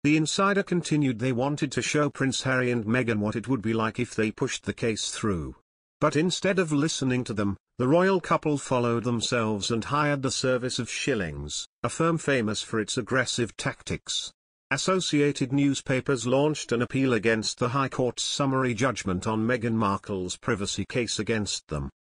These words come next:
It meant the case did not go to full trial, which would have allowed the publishers to get into the nuances of their case.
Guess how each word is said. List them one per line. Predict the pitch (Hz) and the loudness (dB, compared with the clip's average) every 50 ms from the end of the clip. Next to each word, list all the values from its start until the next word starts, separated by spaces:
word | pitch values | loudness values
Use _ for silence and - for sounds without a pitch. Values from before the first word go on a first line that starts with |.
| _ _ _ _ _ | _ _ _ _ _
It | - 139 - | -2 -2 0
meant | - 151 175 202 190 - | 2 2 2 2 0 0
the | 180 - | -2 0
case | - 170 170 151 - - | 0 0 0 0 -2 -2
did | - 135 135 139 | -2 0 2 2
not | 151 147 139 - | 2 0 0 0
go | - 139 131 127 | 2 2 2 2
to | - - | 0 -4
full | 117 - - 160 151 143 | -4 -2 0 2 2 2
trial, | - - - 151 147 143 117 95 90 92 98 | 0 0 0 2 2 2 2 0 0 0 0
which | 107 117 - - - | 0 0 -2 -2 -2
would | 127 110 | -4 -2
have | 120 135 131 120 | 0 0 0 0
allowed | 131 131 131 127 127 123 | 2 2 2 2 2 0
the | 110 123 | 0 -2
publishers | - - - 147 127 131 127 113 - - 104 95 - | -2 0 0 0 0 0 -2 -2 -2 -2 -2 -2 -2
to | - 123 104 | -2 0 0
get | 123 123 113 123 | 2 0 2 0
into | 117 113 - - | 0 0 0 -2
the | 113 110 117 | 0 0 2
nuances | 123 127 139 139 117 104 104 95 - - 107 98 - | 2 4 4 2 2 0 0 -2 -2 0 0 0 0
of | 101 90 85 | -2 -2 -2
their | 107 104 | -2 -4
case. | 101 - - 135 120 80 - - - - - - | -2 -2 0 0 0 -2 -4 -8 -10 -8 -10 -10